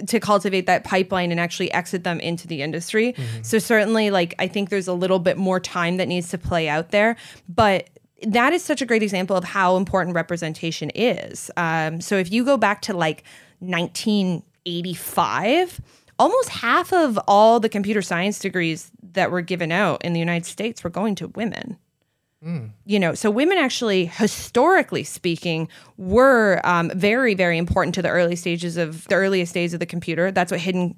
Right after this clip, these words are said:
Speaker 1: um, Figures was
Speaker 2: Yes,
Speaker 1: about,
Speaker 2: yes,
Speaker 1: right?
Speaker 2: yes.
Speaker 1: Uh, and do you, do you know when the precipitous drop in women in stem and in computers, um, took place?
Speaker 2: I am going to guess nineteen ninety-one or ninety-two.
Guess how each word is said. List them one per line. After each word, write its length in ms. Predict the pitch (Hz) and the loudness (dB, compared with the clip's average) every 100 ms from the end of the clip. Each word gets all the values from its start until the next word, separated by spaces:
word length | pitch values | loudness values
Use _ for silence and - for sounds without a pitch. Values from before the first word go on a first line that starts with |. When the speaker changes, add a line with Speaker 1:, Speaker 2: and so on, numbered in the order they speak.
| - | -4
Speaker 1:
um, 220 | 175 165 | -2 -2
Figures 380 | - 220 190 180 | 0 0 0 0
was 100 | 147 | 2
Speaker 2:
Yes, 80 | 120 | 4
Speaker 1:
about, 180 | 175 233 | 4 2
Speaker 2:
yes, 100 | 165 | 2
Speaker 1:
right? 320 | 170 196 - | 2 2 0
Speaker 2:
yes. 140 | 110 - - | -8 -10 -4
Speaker 1:
Uh, 440 | 196 190 180 180 175 | 2 4 6 4 2
and 420 | 208 202 196 196 - _ _ _ _ - | 2 2 2 0 -4 _ _ _ _ -16
do 200 | 196 220 | -6 -2
you, 160 | 233 | -2
do 100 | 196 226 | 0 0
you 60 | |
know 160 | 233 254 | 2 2
when 540 | 240 220 214 196 226 | 0 2 2 2 0
the 100 | 220 | 0
precipitous 580 | - 208 208 190 208 - | -2 -4 -4 -2 -4 -2
drop 380 | 202 175 185 - | 2 2 2 -4
in 160 | 185 | -4
women 420 | 185 185 190 190 208 | -2 0 0 -2 -4
in 220 | - 185 | -2 -4
stem 360 | - 170 175 190 | -2 -2 -2 -2
and 100 | 180 | -2
in 80 | |
computers, 720 | 175 185 170 175 180 202 - - | -4 -8 -4 -4 -4 -6 -10 -8
um, 260 | 185 180 | -4 -4
took 220 | 175 175 | -6 -6
place? 380 | - 185 262 - _ _ _ _ _ - | -4 -2 -4 -10 _ _ _ _ _ 0
Speaker 2:
I 220 | 139 156 | 4 6
am 340 | 165 165 139 | 6 4 2
going 340 | 113 135 139 143 | 0 2 4 2
to 200 | - 131 | 0 -6
guess 720 | 117 135 123 117 113 - - - _ | -2 2 2 2 -2 -8 -14 -20 _
nineteen 1200 | 117 120 131 131 127 - 139 131 127 127 73 113 120 | -10 -2 0 0 -2 -4 -2 0 0 -4 -6 -4 0
ninety-one 1700 | 123 123 123 117 120 117 113 113 _ _ _ _ _ 123 127 127 135 | 0 0 -2 -2 -2 -2 -4 -6 _ _ _ _ _ -6 0 2 2
or 60 | |
ninety-two. 680 | 120 120 113 113 123 95 | 2 0 -2 -4 -4 -6